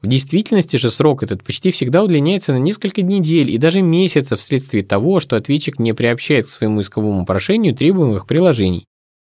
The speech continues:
На представление этих последних суд обязан, согласно двести шестьдесят девятой и двести семидесятой статье, предоставить ему недельный со дня оповещения его о том срок.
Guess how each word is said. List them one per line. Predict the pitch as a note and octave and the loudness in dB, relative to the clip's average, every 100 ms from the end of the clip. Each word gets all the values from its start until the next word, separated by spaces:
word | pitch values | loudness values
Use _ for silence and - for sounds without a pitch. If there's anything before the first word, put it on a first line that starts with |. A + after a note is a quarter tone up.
| _ | _
На | D3 C#3 | -2 0
представление | E3 - E3 F3+ D3 C3 | 0 2 2 4 4 2
этих | C3 C3 | 0 -2
последних | B2+ - A3 G#3 C3+ | -4 0 2 2 2
суд | C3 A#2+ | 0 0
обязан, | G2+ D3 D#3+ A2 | 2 2 2 -2
согласно | G#2+ A#2 B2+ B2 G2+ | -2 -2 0 0 -2
двести | A2+ - A2 | -2 -2 -6
шестьдесят | A2 - G#2+ G2+ | -6 -2 -2 0
девятой | G#2+ A2+ G2+ F#2+ | 2 2 2 -2
и | - | -6
двести | G2 A2+ - G#2 | -2 -2 -4 -6
семидесятой | G#2+ G#2+ A2+ - A2 - | -4 -4 -4 -2 -2 -2
статье, | - G#2 G2 F#3 G#3 | -4 -6 -2 -2 0
предоставить | A#2 G2+ G2+ - F#3 F#3+ - | -2 -2 -4 -2 -2 -2 -2
ему | D3 C#3+ | 0 2
недельный | F#3 D#3 C#3 C3 A2+ | 0 2 2 2 0
со | A2 | -2
дня | G#2+ G#2+ | -2 -2
оповещения | G2+ F#2+ F#2+ E3+ F#3 D#3 | -2 -2 -2 -2 0 0
его | A2 A2 | 0 -2
о | A2+ | 0
том | D#3+ | -2
срок. | E3+ - G#2 - | -2 0 -2 -2